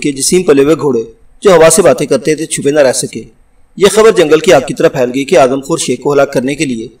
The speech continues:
चार नगर से फौजी सवार आए हैं। खबर कुछ गलत भी ना थी, वली अहद का मकसद शेर का शिकार ही था, मगर न जाने क्या मसलहत थी। इसने अपने हमराइयों को ताकीद कर दी कि इस सफर में कोई शख्स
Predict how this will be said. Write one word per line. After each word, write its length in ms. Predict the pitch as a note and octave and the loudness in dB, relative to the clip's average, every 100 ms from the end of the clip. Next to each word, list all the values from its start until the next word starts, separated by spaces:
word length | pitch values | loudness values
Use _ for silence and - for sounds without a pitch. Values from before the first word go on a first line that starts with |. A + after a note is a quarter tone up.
| _ _ | _ _
चार 220 | - F3+ F#3+ | 2 4 4
नगर 140 | F3 | 2
से 140 | E3 | 0
फौजी 460 | G#3 C#3 B2+ C3 - | -2 -4 -8 -8 -10
सवार 380 | - - C#3 D3 | -6 -2 2 2
आए 140 | A#2 | 0
हैं। 180 | B2+ A#2+ _ _ _ _ - | -4 -12 _ _ _ _ -4
खबर 240 | F#3+ A3 | 2 2
कुछ 260 | A3+ A#3 - | 2 -2 0
गलत 240 | D#3 D#3 | 2 2
भी 60 | F3+ | 0
ना 160 | B2+ | 0
थी, 180 | A#2 A#2 - _ _ _ | -2 -10 -20 _ _ _
वली 160 | E3+ A3 | 2 4
अहद 140 | A3 | 4
का 100 | A3 | 2
मकसद 280 | G3 D3 G3 | 0 0 0
शेर 240 | - C#3+ - | 0 0 0
का 80 | |
शिकार 300 | E3 - C#3 | -2 2 2
ही 100 | D3 | 2
था, 300 | D#3+ B2 G#2 _ _ - | -2 -6 -12 _ _ -4
मगर 220 | D#3+ G#3 | 0 0
न 40 | F#3+ | 0
जाने 200 | D#3 E3 | -4 0
क्या 140 | E3+ | 0
मसलहत 320 | D3 - D#3 | 0 -2 -4
थी। 280 | D#3 A#2 - _ _ - | -6 -10 -16 _ _ -6
इसने 180 | E3+ G#3 | -2 0
अपने 140 | G#3 | 2
हमराइयों 300 | G#3+ F3 C#3+ | 2 4 2
को 120 | D3 F3+ | 2 0
ताकीद 340 | D3+ D3 C3+ | 0 0 0
कर 120 | - | 0
दी 180 | B2+ D3+ | -2 -4
कि 240 | - A#2 - _ _ | -6 -8 -12 _ _
इस 100 | F#3 | 0
सफर 240 | - E3 F3+ | 0 0 0
में 140 | G3 | 0
कोई 160 | G3+ - | 0 0
शख्स 340 | - B2+ - | 0 -2 -4